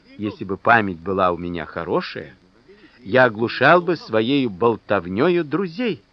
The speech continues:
так как припоминаемые мною предметы пробуждали бы заложенную во мне способность, худо ли, хорошо ли, владеть и распоряжаться ими,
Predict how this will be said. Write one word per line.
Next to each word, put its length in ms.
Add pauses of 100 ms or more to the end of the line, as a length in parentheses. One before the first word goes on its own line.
(320)
так 200
как 240
припоминаемые 1000
мною 400
предметы 640 (360)
пробуждали 680
бы 360
заложенную 760
во 120
мне 200
способность, 800 (320)
худо 400
ли, 140
хорошо 520
ли, 160 (240)
владеть 600
и 40
распоряжаться 840
ими, 480